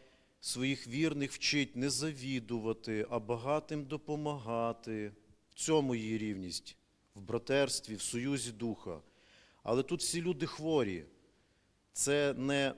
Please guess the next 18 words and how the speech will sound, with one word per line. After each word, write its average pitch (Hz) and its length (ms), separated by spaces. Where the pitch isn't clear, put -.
як 131 200
світ 151 260
цей 131 160
каже, 123 360
що 120 200
ходиш 147 400
в - 40
церкву, 151 520
таке 131 360
робиш. 101 600
Так - 220
тому 151 220
й 170 40
ходжу, 156 440
бо 117 140
в 117 100
лікарню 147 760
ідуть 120 680